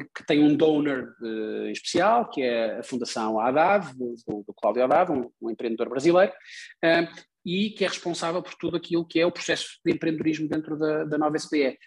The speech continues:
seja para ajudar os estudantes que têm ideias, fundam startups que podem ser unicórnios, seja para trabalharmos com startups de todo o mundo que de alguma forma querem aju-, eh,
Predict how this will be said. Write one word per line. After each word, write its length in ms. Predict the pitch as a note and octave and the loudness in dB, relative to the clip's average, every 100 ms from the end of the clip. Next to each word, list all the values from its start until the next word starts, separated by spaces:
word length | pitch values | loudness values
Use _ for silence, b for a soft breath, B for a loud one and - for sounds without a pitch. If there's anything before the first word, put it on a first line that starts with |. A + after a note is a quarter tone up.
| - | -14
seja 220 | - C#3+ | -8 -2
para 140 | D3 | 0
ajudar 420 | C3+ C3+ D3 C#3 - - | 0 2 2 2 -4 -14
os 100 | - | -14
estudantes 420 | - C#3 D3+ C3+ | -8 0 0 0
que 80 | - | -2
têm 200 | C#3+ C#3 | 0 2
ideias, 380 | C#3 C#3 C3+ B2 | 4 2 0 -2
fundam 280 | - C#3 C3+ | -4 -4 -4
startups 580 | - C3 - C3+ - - | -4 -6 -2 -4 -6 -20
que 80 | _ | _
podem 180 | B2+ B2+ | -4 -2
ser 180 | - C3 | -4 0
unicórnios, 540 | C#3 D3 G3 A3 A#3+ _ _ _ B B B | 0 4 4 4 -2 _ _ _ B B B
seja 520 | - - F#3 F#3 F3+ | -8 2 4 4 2
para 160 | - F3 | 0 -2
trabalharmos 420 | F3+ E3+ E3+ E3+ | -2 0 0 -2
com 80 | - | -6
startups 500 | D#3 E3 - F3 - | -6 -6 -2 -4 -4
de 180 | - - | -14 -4
todo 160 | E3+ D3+ | -2 0
o 40 | |
mundo 320 | D#3 D#3+ D#3+ | 2 2 0
que 140 | - D#3 | -8 2
de 80 | |
alguma 260 | D#3 D#3 D#3 | 2 4 0
forma 480 | - D#3+ D#3 D#3 D3 - | 2 4 4 2 -2 -2
querem 360 | D#3 D3+ D3+ | 0 2 0
aju-, 320 | C#3 - C#3+ C#3+ C3 B B - | -2 -4 -6 -6 -10 B B -4
eh, 220 | C#3+ B2+ | 0 0